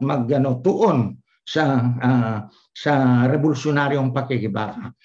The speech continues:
Yan ang, ano, yan, hindi, yan ang mga hindi namamalayan ng mga diktador katulad ni Marcos at Duterte. Hindi nila namamalayan na pinipilit nila yung tao na magrevolusyon. Ha? Kaya,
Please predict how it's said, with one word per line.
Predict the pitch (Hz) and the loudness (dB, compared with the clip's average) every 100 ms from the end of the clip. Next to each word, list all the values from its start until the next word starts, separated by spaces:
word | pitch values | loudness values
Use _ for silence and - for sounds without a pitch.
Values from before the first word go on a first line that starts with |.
| _ - | _ 0
Yan | 247 247 | 4 4
ang, | 202 170 | 4 2
ano, | 135 | 2
yan, | 165 202 | 2 2
hindi, | 190 175 175 | 2 0 -2
yan | 143 170 | -2 -2
ang | 175 160 | -2 -4
mga | 156 151 139 123 - _ _ | -4 -2 -4 -6 -14 _ _
hindi | 147 190 180 | 2 2 4
namamalayan | 170 151 147 147 143 147 156 151 | 2 2 2 2 2 2 0 0
ng | 143 131 | 0 2
mga | 123 127 | 2 2
diktador | 131 127 139 135 156 135 123 | -2 -2 0 2 2 0 -2
katulad | 123 131 127 123 | -4 0 2 4
ni | 123 120 | 4 4
Marcos | 120 131 123 127 - | 2 0 -2 -4 -4
at | - | -6
Duterte. | 120 120 127 - 139 120 - - _ | -4 -2 -2 -2 -2 -2 -4 -14 _
Hindi | 151 196 | 2 4
nila | 208 214 214 | 4 4 2
namamalayan | 202 190 185 170 160 160 151 | 4 4 2 0 0 0 -2
na | |
pinipilit | 131 170 170 180 185 170 165 | 0 0 0 2 2 4 0
nila | 143 160 156 | -2 -2 0
yung | 143 127 | -2 -2
tao | 147 131 120 123 | -2 -2 0 2
na | 143 | 2
magrevolusyon. | 135 120 143 151 143 - 247 170 123 104 - _ | -2 -2 0 2 0 2 2 4 2 0 -8 _
Ha? | 143 220 202 - - | 0 2 0 -6 -6
Kaya, | 190 220 | 0 2